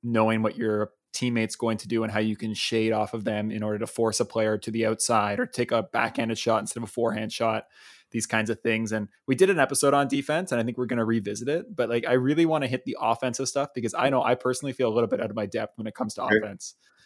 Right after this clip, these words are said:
Speaker 1: Um, so why don't we break it down to kind of the individual level, right? We'll start there.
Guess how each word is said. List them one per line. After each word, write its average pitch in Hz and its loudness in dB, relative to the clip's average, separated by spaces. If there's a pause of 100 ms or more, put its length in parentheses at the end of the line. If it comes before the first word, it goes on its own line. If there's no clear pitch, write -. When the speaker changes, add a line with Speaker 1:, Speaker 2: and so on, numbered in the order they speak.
(400)
Speaker 1:
Um, 113 4
so 151 6
why 139 8
don't 196 0
we 226 2
break 175 2
it 165 0
down 147 2
to 135 -4
kind 131 0
of 120 0
the 120 -10
individual 117 2
level, 101 -4
right? 117 -2
We'll 123 -4
start 131 0
there. 107 -4